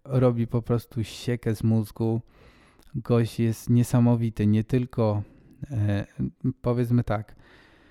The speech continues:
jego program dwadzieścia metrów kwadratowych jest fajny, natomiast, e, jak obejrzałem jego prelekcję, to po prostu zmiotło mnie z powierzchni ziemi.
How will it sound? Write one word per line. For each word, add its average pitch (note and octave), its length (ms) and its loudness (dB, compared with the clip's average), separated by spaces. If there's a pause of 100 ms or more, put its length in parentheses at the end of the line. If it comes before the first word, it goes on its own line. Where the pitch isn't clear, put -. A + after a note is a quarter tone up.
(1300)
jego D3 300 4
program C#3+ 380 2
dwadzieścia C3 420 0
metrów A#2+ 280 0
kwadratowych A#2+ 840 -2 (240)
jest B2+ 240 0
fajny, A#2+ 420 2
natomiast, A2+ 760 0 (400)
e, A2 200 0
jak A2 260 -4
obejrzałem A#2+ 840 2 (440)
jego A#2+ 300 0
prelekcję, A#2+ 840 -2 (540)
to A#2 120 -2
po A2+ 120 -4
prostu A#2+ 560 -2 (120)
zmiotło B2 960 6
mnie G#2 200 4
z - 80 -16
powierzchni G#2+ 600 0
ziemi. G#2+ 400 0